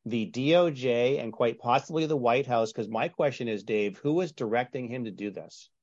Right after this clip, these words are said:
Okay. Who was directing him? And somewhere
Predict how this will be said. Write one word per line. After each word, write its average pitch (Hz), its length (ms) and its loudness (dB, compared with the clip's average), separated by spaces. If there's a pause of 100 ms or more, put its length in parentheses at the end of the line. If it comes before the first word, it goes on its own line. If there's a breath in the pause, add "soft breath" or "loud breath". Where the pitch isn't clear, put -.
Okay. 98 380 -4 (240 soft breath)
Who 139 160 4
was 165 180 6
directing 127 680 0
him? 131 120 -6 (240 soft breath)
And 113 180 -2
somewhere 156 800 2